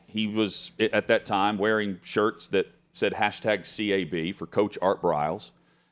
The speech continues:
And Oklahoma head coach Brent Venables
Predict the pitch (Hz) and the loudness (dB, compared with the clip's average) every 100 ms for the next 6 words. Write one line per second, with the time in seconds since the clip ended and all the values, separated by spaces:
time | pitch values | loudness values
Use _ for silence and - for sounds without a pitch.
0 | _ - 120 127 123 113 - _ _ _ | _ -2 0 2 0 -2 -6 _ _ _
1 | - 143 135 135 165 131 127 139 - 120 | 2 4 4 4 4 2 0 -4 0 2
2 | 120 120 117 - 123 107 151 120 113 123 | 4 2 2 2 0 2 2 2 -2 -6
3 | - | -16